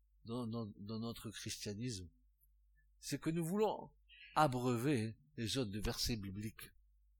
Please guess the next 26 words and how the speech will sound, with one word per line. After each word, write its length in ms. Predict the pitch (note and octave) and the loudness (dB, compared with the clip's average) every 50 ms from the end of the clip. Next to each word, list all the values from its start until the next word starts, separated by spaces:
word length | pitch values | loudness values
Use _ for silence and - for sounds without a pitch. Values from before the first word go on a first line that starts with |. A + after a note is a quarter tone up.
| _ _ _ _ _ _ _ _ _ _ _ _ _ _ _ _ _ _ _ _ _ _ _ _ _ _ _ | _ _ _ _ _ _ _ _ _ _ _ _ _ _ _ _ _ _ _ _ _ _ _ _ _ _ _
leur 300 | - B2 B2+ C#3 C#3 B2+ | -4 2 6 6 6 6
déverser 540 | A#2+ B2+ D3+ C#3+ D3+ D3+ - - - D#3+ D#3 | 6 6 6 6 6 4 4 2 2 4 4
sur 320 | B2+ - - C3+ B2+ A#2+ | 2 2 0 0 2 2
eux 240 | C#3 C3+ B2 A2+ - - - - _ _ _ _ _ _ | 4 4 2 2 -2 -8 -20 -20 _ _ _ _ _ _
notre 420 | A2 A#2 A#2+ B2 B2 - - - | -8 -2 0 0 0 0 0 -6
connaissance, 800 | A2 - - B2+ A#2+ A2+ G2+ - - A#2+ A#2+ A#2+ A2 - - - _ _ _ _ _ _ _ _ _ _ _ _ _ _ _ _ _ _ _ _ _ _ _ _ _ _ _ _ _ _ _ _ _ _ _ - | -6 -4 -4 -2 -2 -2 -2 -2 -2 -2 -4 -4 -6 -8 -10 -10 _ _ _ _ _ _ _ _ _ _ _ _ _ _ _ _ _ _ _ _ _ _ _ _ _ _ _ _ _ _ _ _ _ _ _ -14
y, 100 | E3 - - - - - - D#3 | -14 -14 -14 -16 -16 -8 -8 -6
y 20 | |
compris 640 | - - D#3 C#3+ - - A#3 A#3 G3 D#3+ D#3 D#3 - - - _ _ _ _ _ _ _ _ - | 0 0 0 0 2 2 4 6 6 6 4 0 -4 -16 -20 _ _ _ _ _ _ _ _ -12
d'essayer 400 | A2+ B2 C#3+ - - E3+ D#3+ D3 | -2 0 0 2 4 4 4 6
de 100 | C3 C3 | 6 4
les 100 | B2 A#2+ | 4 2
convaincre 760 | - - D3+ D3+ C3 A#2 C#3 D#3 D3+ B2 - - - - - _ _ _ _ _ _ _ _ _ _ _ | 2 0 -2 0 2 2 4 2 2 2 -2 -6 -12 -14 -18 _ _ _ _ _ _ _ _ _ _ _
avec 220 | - A#2 A#2+ A#2+ | -2 -2 0 0
ces 140 | - - B2+ | 0 0 2
versets, 460 | A2 A#2+ A#2+ - - - C3+ A#2+ G#2 - - _ _ _ _ | 2 0 0 0 0 0 0 0 0 -4 -14 _ _ _ _
non 180 | A#2+ B2 D3 D#3 | -4 0 0 0
pas 140 | A#2 B2 A2+ | 2 0 0
par 180 | - C3 A2+ | 0 0 0
l'esprit, 560 | A2+ A2+ G#2+ - - - - E3 D#3 B2 F#2+ F2 - _ _ _ _ _ _ _ _ _ _ _ | 0 0 0 -2 -4 -4 -2 0 0 0 0 -4 -10 _ _ _ _ _ _ _ _ _ _ _
mais 160 | G#2+ A2 A2 | -4 -4 -4
par 180 | - - A#2+ - | -2 -2 -4 -6
ce 80 | - | -4
que 80 | - - | -6 -6
nous 160 | G#2 G#2+ A2 | -6 -6 -6
disons. 320 | G2+ F#2+ G2 F2 F#2 F#2+ | -6 -6 -6 -6 -8 -8